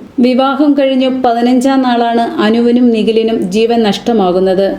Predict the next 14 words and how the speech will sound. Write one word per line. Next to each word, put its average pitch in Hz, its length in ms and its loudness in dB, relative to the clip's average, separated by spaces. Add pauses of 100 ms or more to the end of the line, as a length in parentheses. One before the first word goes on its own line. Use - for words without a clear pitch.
(580)
വീടെത്തുന്നതിന് 233 800 0 (120)
ഏഴ് 226 260 0
കിലോമീറ്റർ 220 500 0 (100)
അകലെയാണ് 220 500 0 (180)
അപകടം 214 440 0
നടന്നത്. 185 420 0 (800)
ശബരിമല 269 480 0 (120)
തീർത്ഥാടകരുടെ 247 800 0
ബസ്സിലേക്ക് 240 460 0 (140)
കാർ 226 280 0
ഇടിച്ചു 226 320 -2
കയറിയാണ് 220 500 0 (200)
നവദമ്പതികളും 220 800 0 (180)
അവരുടെ 208 280 0